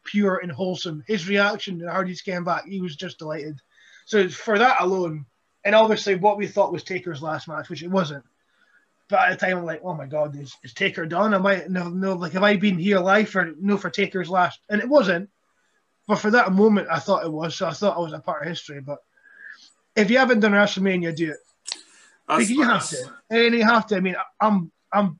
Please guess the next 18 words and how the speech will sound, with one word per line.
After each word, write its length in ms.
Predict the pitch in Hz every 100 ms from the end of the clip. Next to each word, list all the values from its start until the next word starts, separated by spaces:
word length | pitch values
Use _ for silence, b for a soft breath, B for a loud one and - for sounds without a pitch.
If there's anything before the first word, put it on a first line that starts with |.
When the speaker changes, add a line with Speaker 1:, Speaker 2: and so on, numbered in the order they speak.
| 196
Speaker 1:
I 60 |
mean, 240 | 190 180 170
speaking 220 | - 220
about 160 | 190 175
being 180 | 175 147
fortunate, 460 | 185 190 - 170
I'm 120 | 175 180
fortunate. 320 | 196 196 165
I 40 |
mean, 100 | 180
I've 100 | 165
done 140 | 160 151
four 220 | - 180
of 60 | 151
them. 180 | 139 - _ _ _ _ _ _ _
You 60 | 160
know, 220 | 151 143 113 _ _ _ _
and 320 | 180 165 123